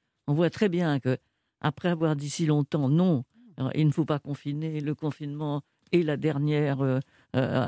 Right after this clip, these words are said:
à la, c'est vraiment l'extrémité », eh bien, euh, on a fait un compromis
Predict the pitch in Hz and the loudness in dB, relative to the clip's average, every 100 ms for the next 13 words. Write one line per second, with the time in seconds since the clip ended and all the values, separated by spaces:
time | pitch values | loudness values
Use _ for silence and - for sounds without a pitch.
0 | 139 143 143 131 139 143 147 147 170 - | 2 2 0 -2 0 2 4 4 2 0
1 | - 180 165 131 170 160 135 - _ _ | -2 2 2 2 2 2 0 -8 _ _
2 | - 143 127 - 131 131 147 139 139 131 | -2 0 0 -2 -6 -6 -6 0 0 0
3 | 151 127 143 131 - 147 208 262 | 0 0 -2 -2 0 2 4 2